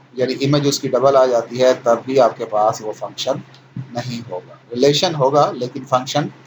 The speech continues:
नहीं होगा। इसी तरह X set में से अगर कोई भी element रह जाता है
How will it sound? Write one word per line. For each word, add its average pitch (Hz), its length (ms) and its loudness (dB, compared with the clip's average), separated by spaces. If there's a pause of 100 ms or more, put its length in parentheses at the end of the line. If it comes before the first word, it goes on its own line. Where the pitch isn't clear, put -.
(400)
नहीं 123 240 -8
होगा। 85 340 -12 (1900)
इसी 143 220 4
तरह 147 380 0 (100)
X 147 160 -2 (320)
set 151 320 -2
में 139 160 -2
से 147 140 0
अगर 139 240 0
कोई 147 240 2
भी 147 140 4
element 131 420 0
रह 120 260 0
जाता 120 400 0
है 107 180 -4